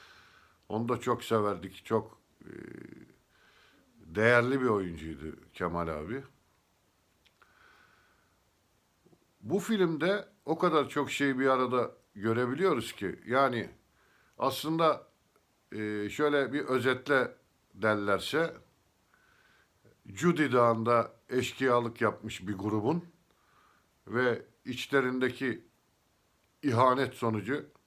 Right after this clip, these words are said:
hapise düşenlerin çoğunun içeride hastalıktan, hesaplaşmadan ölüp gitmesi,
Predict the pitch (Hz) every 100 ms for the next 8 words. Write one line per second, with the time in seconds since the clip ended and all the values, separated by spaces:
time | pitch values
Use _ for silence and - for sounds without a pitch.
0 | _ 131 120 113 131 113 113 110 98 90
1 | 104 - - _ _ _ _ _ - _
2 | _ - 156 175 135 143 131 123 127 120
3 | 117 117 - _ _ - 123 123 - 123
4 | 117 117 - 120 113 - _ - 117 113
5 | 113 113 107 - 110 107 98 101 101 92
6 | 87 - 82 - 151